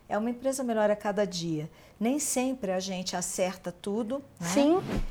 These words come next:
Speaker 1: É, e a gente vai pra diante. Então, assim,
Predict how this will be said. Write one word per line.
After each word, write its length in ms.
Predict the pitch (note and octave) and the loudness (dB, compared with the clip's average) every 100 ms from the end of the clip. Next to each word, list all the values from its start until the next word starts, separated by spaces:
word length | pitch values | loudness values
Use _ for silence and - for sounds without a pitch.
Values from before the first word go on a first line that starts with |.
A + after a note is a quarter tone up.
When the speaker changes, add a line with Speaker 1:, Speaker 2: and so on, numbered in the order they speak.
| - | -6
Speaker 1:
É, 800 | - F3+ F3+ F#3 F3+ F3 E3 E3 - | -4 2 6 8 8 6 0 -2 -4
e 120 | G#3+ | 4
a 100 | A#3+ | 4
gente 260 | G#3+ G#3 - | 4 -2 -2
vai 140 | G3 | -4
pra 180 | G3 G3+ | 0 -2
diante. 380 | E3+ F3+ G3 A3 | -2 -4 -4 -6
Então, 200 | G#3 A3+ | 0 4
assim, 520 | G#3+ - F#3 E3 E3 | 4 2 0 -2 -6